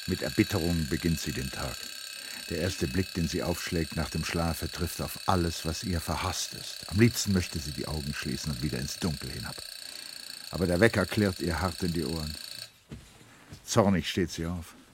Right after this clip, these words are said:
wäscht sich an dem wackeligen Waschtisch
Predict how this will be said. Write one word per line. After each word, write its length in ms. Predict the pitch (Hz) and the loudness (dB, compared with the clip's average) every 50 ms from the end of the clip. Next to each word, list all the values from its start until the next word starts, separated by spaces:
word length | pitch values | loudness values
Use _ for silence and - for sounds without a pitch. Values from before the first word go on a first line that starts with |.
| - - - - - - 302 311 302 - - - - - - - - - - _ - - - - | -20 -20 -20 -20 -18 -14 -14 -14 -14 -14 -18 -20 -20 -20 -20 -20 -20 -20 -20 _ -20 -20 -14 -4
wäscht 380 | - 85 101 - - - - | 2 2 4 4 2 0 -2
sich 260 | - - 95 85 - 78 | -2 -2 -2 -2 -2 -4
an 80 | 71 | -4
dem 180 | 69 69 67 62 | -4 -4 -4 -6
wackeligen 460 | 80 76 - - 76 73 - 78 71 | -6 -6 -6 -8 -8 -6 -6 -6 -4
Waschtisch 500 | 76 78 - - - - 92 - - | -6 -6 -10 -12 -12 -14 -14 -14 -14